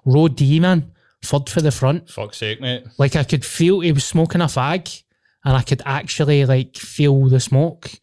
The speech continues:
Speaker 1: That's how close I was to him.
Speaker 2: That's incredible, mate.
Speaker 1: I'm like,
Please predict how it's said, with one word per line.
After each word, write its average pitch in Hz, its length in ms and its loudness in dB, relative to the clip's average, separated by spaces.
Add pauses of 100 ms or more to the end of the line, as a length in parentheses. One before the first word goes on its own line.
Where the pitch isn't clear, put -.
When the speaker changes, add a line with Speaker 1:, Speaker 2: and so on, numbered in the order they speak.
(240)
Speaker 1:
That's 147 160 -4
how 156 120 2
close 135 340 0
I 165 40 2
was 160 200 0
to 170 100 -2
him. 165 160 -2 (120)
Speaker 2:
That's 101 140 -12
incredible, 101 460 -8
mate. 120 120 -4
Speaker 1:
I'm 131 120 2
like, 131 380 0